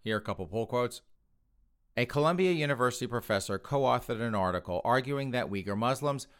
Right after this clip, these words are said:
in the Xinjiang province of China are not facing genocide. Jeffrey Sachs, a professor at Columbia University, and William Schabas, a professor of law at Middlesex University in London,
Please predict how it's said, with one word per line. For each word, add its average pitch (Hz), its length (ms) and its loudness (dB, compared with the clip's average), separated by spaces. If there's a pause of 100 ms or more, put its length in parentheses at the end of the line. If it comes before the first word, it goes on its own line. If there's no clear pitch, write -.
(160)
in 165 220 2
the 156 80 2
Xinjiang 101 520 -2
province 95 400 -2
of 82 120 -12
China 139 400 0 (260)
are 120 160 2
not 104 280 2
facing 95 360 -4
genocide. 98 640 -2 (880)
Jeffrey 104 320 0
Sachs, 143 520 2
a 117 120 -2
professor 139 500 0
at 107 160 0
Columbia 92 440 -2
University, 113 720 -2 (200)
and 123 200 2
William 95 300 0
Schabas, 131 580 4 (120)
a 127 120 0
professor 120 520 0
of 98 120 -2
law 95 240 4
at 98 160 -8
Middlesex 101 560 -4
University 92 560 -6
in 95 100 -6
London, 143 380 2